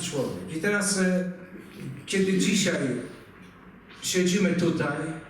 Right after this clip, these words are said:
to ja nie ukrywam, że ja bym chciał, żeby mógł powiedzieć, no, że takich jest dużo, przybyło i że ten przykład, e, się upowszechnił. Ale wy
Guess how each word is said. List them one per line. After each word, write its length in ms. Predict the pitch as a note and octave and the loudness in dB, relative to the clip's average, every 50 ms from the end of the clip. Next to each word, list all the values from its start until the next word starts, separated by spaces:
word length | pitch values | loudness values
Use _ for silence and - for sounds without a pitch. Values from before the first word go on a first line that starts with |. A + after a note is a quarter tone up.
| - - - - - - - - - - | -18 -20 -20 -16 -12 -10 -10 -10 -10 -8
to 60 | - F3+ | -6 -4
ja 80 | F3+ | -2
nie 140 | F#3 G3+ G#3 | -2 -2 -2
ukrywam, 520 | G3+ G3 G3 G3+ A3+ A3 - - C#3+ C#3+ | -2 -4 -4 0 0 0 0 0 -2 -2
że 280 | C#3 - F3 E3+ E3 E3 E3+ F3 - - - - - - - | -2 0 0 -2 -2 -4 -6 -10 -14 -16 -18 -20 -20 -12 -6
ja 160 | D#3 D#3+ E3+ | -4 -2 0
bym 240 | F3+ F3+ F#3 F3+ F3+ | 2 4 6 6 6
chciał, 420 | - - - F3 F3+ F3+ F#3 F#3 F#3+ F#3+ - - - | 4 2 0 0 0 2 2 2 2 2 0 0 -2
żeby 320 | - F3+ F#3 F#3 F3 E3+ | 0 2 2 2 4 2
mógł 320 | E3+ E3+ F3+ F3+ F3+ F3 | 2 2 2 2 2 2
powiedzieć, 560 | F3 E3 E3 E3+ E3+ F3 F3+ F3 F3+ - - - F3+ | 2 0 0 0 0 -2 -2 -2 -2 -2 -4 -6 -6
no, 360 | F3 F3 E3+ E3 E3+ - - - - - - - - - - - - - - | -6 -6 -6 -6 -2 -2 0 0 0 -2 -6 -8 -10 -14 -16 -18 -18 -14 -8
że 140 | C#3+ F3+ F#3 | -2 0 0
takich 420 | F#3 G3 G3+ G3 G3 F#3+ - - | 2 2 0 -2 -2 -2 -2 0
jest 340 | G3 F3+ - - - - - - - - - | 2 2 0 0 -2 -6 -8 -12 -12 -8 -2
dużo, 400 | F#3 G3+ F#3 - F#3 F#3 F#3 F#3 | 0 0 2 2 4 2 2 2
przybyło 640 | F#3 - - E3+ D#3+ C#3 D#3+ F3+ F#3 F#3 F#3 F#3+ | 0 0 0 0 2 2 4 4 4 6 4 4
i 120 | F#3+ F3 D#3+ | 4 2 2
że 120 | E3 E3+ | 2 0
ten 240 | E3 - F3 E3 E3 | 0 0 0 0 0
przykład, 600 | - - F3 F#3 F3+ F3 F3 E3+ E3 D#3+ - D#3+ D#3+ D#3+ D#3+ D#3 D#3 D3+ D3+ D3+ D3+ D3+ D3+ D3+ - - - - | 0 2 2 2 2 2 2 0 -2 -4 -4 -2 0 0 0 0 -2 -2 -2 -2 -2 -4 -4 -6 -8 -10 -12 -8
e, 40 | |
się 100 | - F3 | -4 -2
upowszechnił. 420 | E3 D#3+ - D3+ B2+ - - B2+ A2 - - - - - - - - - - - - - - C3 | -2 -2 -2 -4 -4 -6 -6 -8 -10 -10 -12 -16 -18 -20 -20 -20 -20 -20 -20 -20 -20 -18 -12 -10
Ale 120 | C3+ D3+ | -8 -6
wy 260 | D#3+ D3+ E3 G3 G3 | -6 -4 -2 0 0